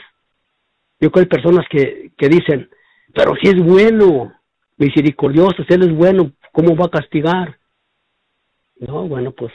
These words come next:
ahora sí, pues, hay que, es cuando yo les, les, les digo yo,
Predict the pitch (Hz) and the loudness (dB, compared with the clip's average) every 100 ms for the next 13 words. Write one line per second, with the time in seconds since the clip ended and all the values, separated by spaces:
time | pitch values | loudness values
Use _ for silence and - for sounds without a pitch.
0 | _ _ _ _ _ _ _ _ 120 131 | _ _ _ _ _ _ _ _ -4 -2
1 | 151 143 127 - _ _ _ _ _ _ | -4 -6 -6 -8 _ _ _ _ _ _
2 | 139 139 160 156 147 127 120 _ _ _ | -4 0 2 4 4 0 -6 _ _ _
3 | 135 131 147 131 131 143 143 - 127 123 | -4 -2 -2 0 0 2 0 -2 -6 -6
4 | - 127 127 143 135 131 147 139 | -8 -8 -2 0 2 2 2 0